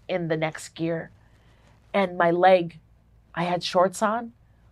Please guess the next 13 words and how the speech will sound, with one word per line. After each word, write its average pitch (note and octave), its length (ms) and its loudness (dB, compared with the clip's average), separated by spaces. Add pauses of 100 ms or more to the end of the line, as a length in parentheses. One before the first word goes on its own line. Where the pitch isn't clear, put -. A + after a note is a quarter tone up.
(540)
He G3 160 -2
smacked F#3+ 960 0
my F#3+ 140 4
leg F3 420 4 (560)
really G3 340 8
hard F3 380 4
with F#3 140 -6
his - 260 -8 (320)
fist, G#3+ 440 2 (640)
and E3+ 480 0
my F3+ 160 4
leg, F3+ 420 4
like, D#3+ 240 2